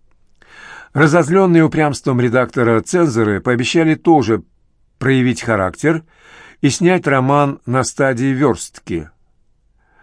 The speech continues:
Вот когда пришел черед Наровчатова.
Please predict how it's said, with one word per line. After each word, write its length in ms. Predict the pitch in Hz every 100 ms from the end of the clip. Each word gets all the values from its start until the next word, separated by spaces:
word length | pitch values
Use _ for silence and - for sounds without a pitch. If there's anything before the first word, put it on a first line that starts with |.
| - - - - - -
Вот 220 | 131 208 202
когда 320 | 180 170 165
пришел 400 | 139 - 156 156
черед 360 | 139 120 131
Наровчатова. 920 | 131 131 131 - 107 87 90 85 73